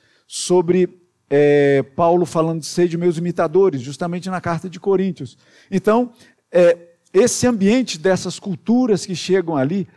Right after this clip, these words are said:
é tudo isso que tá ali envolvendo, e a igreja no meio disso. E a igreja de Cristo no meio dessa confusão toda. E, pra crescer aí um pouquinho no, no, no vocabulário,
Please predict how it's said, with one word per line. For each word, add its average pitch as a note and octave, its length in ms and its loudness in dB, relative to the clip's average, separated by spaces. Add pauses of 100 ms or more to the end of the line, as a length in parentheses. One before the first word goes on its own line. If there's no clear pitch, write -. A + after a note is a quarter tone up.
é G3 100 -4
tudo B3 340 -2
isso - 180 -4
que G#3+ 80 -8
tá F#3 180 -2
ali E3+ 280 0 (180)
envolvendo, G3+ 680 0 (600)
e G#3 80 0
a G3 60 4
igreja D3+ 360 0
no C#3 80 -6
meio A#2+ 200 -4
disso. G#2 420 -16 (2750)
E D#3+ 80 2
a F3+ 60 4
igreja F#3 440 2
de D#3+ 120 -10
Cristo A3 680 -6
no G3+ 160 -6
meio F#3 420 0
dessa F#3 320 -2
confusão F#3+ 500 -6
toda. F3+ 520 -2 (1800)
E, E3 640 2 (480)
pra D#3+ 180 0
crescer E3 480 0
aí D#3+ 140 2
um D#3 60 -6
pouquinho D3+ 380 -4
no, B2+ 240 -8
no, C3 320 -4
no C3 100 -10
vocabulário, C#3 680 -2